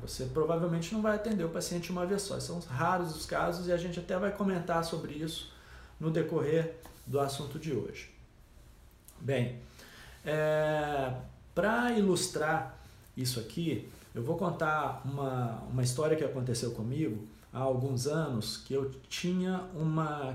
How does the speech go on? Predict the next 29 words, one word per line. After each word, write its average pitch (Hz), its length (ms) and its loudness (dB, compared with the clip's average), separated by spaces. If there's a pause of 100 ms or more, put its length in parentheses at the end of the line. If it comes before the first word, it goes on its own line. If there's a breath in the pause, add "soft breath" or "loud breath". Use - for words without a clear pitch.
clínica 196 440 2
de 147 160 0
hidroterapia 135 880 2 (320)
aqui 127 280 -2
em 135 80 0
Belo 120 180 4
Horizonte, 120 560 -2 (1120 loud breath)
em 190 340 4
associação 196 880 4
com 190 220 2
uma, 180 480 2
uma 156 280 0
outra 226 300 4
estrutura, 185 560 0
uma 165 160 0
outra 196 260 2
clínica 180 460 0
no 160 80 2
bairro 165 280 4
Serra, 139 480 0 (220)
pra 123 120 -10
quem 135 160 -6
conhece 135 460 -2
a - 20 -6
cidade 123 400 0
aqui 131 140 -6
em 135 40 -6
Belo 131 180 0
Horizonte. 131 480 -4